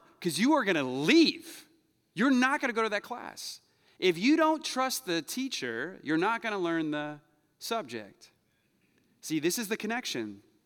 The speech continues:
between blasphemy of the Holy Spirit and a denial of the Son. If you don't trust the teacher, you're not gonna learn the subject.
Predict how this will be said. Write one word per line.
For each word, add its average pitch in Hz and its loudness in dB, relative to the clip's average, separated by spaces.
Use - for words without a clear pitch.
between 127 -4
blasphemy 180 -2
of 196 -4
the 185 -2
Holy 190 -4
Spirit 185 -8
and 147 -4
a 147 -4
denial 170 -2
of 160 -8
the 170 -8
Son. 123 -10
If 160 -2
you 170 -2
don't 277 -2
trust 240 -4
the 202 -4
teacher, 180 -8
you're 180 2
not 190 0
gonna 185 -4
learn 170 -2
the 127 -6
subject. 101 -14